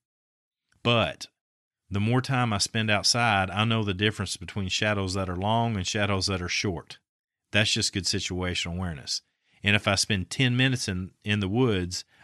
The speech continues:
I'll recognize those shadows are getting longer. It wouldn't take that very much long at all to be able to see that. And I know maybe a watch or,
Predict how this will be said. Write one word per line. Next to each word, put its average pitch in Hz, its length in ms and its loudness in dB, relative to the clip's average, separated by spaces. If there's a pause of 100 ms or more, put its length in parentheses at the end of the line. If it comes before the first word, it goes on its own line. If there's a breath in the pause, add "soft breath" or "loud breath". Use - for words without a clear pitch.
I'll 95 140 2
recognize 90 760 0
those 101 280 0
shadows 101 420 2
are 92 60 -4
getting 87 240 -2
longer. 92 600 -4 (580)
It 101 80 4
wouldn't 120 280 4
take 123 200 0
that 101 160 -2
very 101 180 2
much 101 300 0
long 98 240 0
at 87 80 -2
all 92 260 0
to - 100 -10
be 95 200 2
able 92 180 0
to 85 180 -6
see 127 280 2
that. 71 320 -8 (340 soft breath)
And 117 140 0
I - 20 2
know 117 300 4
maybe 107 260 2
a 90 80 -2
watch 110 480 4
or, 82 240 -8